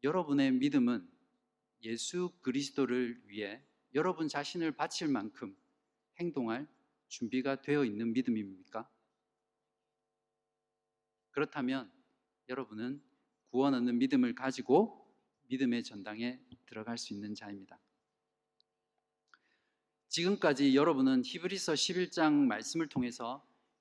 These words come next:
믿음의 전당에 들어간 구원 얻는 믿음을 가진 허다한 증인들의 예를 통해서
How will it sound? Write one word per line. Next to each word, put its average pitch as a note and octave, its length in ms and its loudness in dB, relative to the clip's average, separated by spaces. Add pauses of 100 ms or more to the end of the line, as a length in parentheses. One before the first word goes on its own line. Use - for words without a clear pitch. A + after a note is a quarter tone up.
(200)
믿음의 F3+ 440 2
전당에 C#3+ 600 4
들어간 C3 580 0 (340)
구원 E3+ 300 4
얻는 D3 300 6
믿음을 C#3+ 400 4
가진 A#2+ 460 -4
허다한 D#3 460 2
증인들의 B2+ 580 4
예를 C3+ 240 2
통해서 B2 580 0